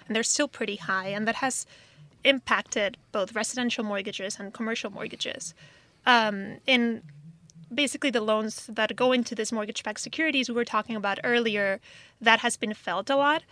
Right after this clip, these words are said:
Um, homeowners basically have no incentive to refinance their houses, so they're not repaying their debt. Um, that impacts bondholders a lot 'cause now they can kinda calculate when they're gonna see their bonds prepaid or when they're gonna get the prepayments back.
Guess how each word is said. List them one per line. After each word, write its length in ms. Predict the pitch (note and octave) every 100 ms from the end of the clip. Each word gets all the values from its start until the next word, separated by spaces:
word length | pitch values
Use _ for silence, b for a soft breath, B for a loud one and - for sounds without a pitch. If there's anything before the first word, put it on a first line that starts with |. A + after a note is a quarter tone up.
| b b b _
Um, 220 | A#3 G3+ A3+
homeowners 760 | C4+ C4 B3+ A#3 A#3 A3 -
basically 420 | B3 - A#3+ A#3
have 180 | G#3+ G#3+
no 180 | A3+ G#3+
incentive 540 | A3 - G3 G3 B3
to 120 | -
refinance 540 | A3+ A3 A#3 A3+ A#3+ A#3+
their 120 | B3+
houses, 480 | A3+ B3 B3+ D4+ E4
so 180 | - B3
they're 160 | G#3
not 300 | G3+ G#3 G3 - _ _
repaying 720 | A3 B3 A#3+ - G#3+ G3 F#3+ -
their 120 | G#3 G3
debt. 380 | G3 F3 - - E3+ B B B -
Um, 380 | - A3 F#3+ G#3+ - -
that 160 | C4
impacts 420 | C#4 B3+ A#3+ -
bondholders 640 | - A3 A3 G#3 G#3 G#3 -
a 60 |
lot 320 | G3+ A3 F#3+ -
'cause 180 | A3
now 160 | A3+ G3+
they 80 | G3+
can 300 | - G3 G3+ -
kinda 200 | B3 A#3+
calculate 640 | B3+ A#3+ - A3+ G3 F#3+
when 340 | G3 G#3 G3+ G3+ D#3 -
they're 140 | - G#3
gonna 180 | G#3+
see 220 | G#3 - G3+
their 340 | G3 F#3 - - _ _
bonds 340 | G#3 G#3 - - _
prepaid 420 | - B3 F#3+ F#3+
or 80 | G3
when 160 | A3
they're 140 | A3 G#3
gonna 160 | G#3+
get 180 | G3+ G#3
the 140 | E3 G3
prepayments 640 | - - G#3+ G3 - -
back. 320 | - B3+ -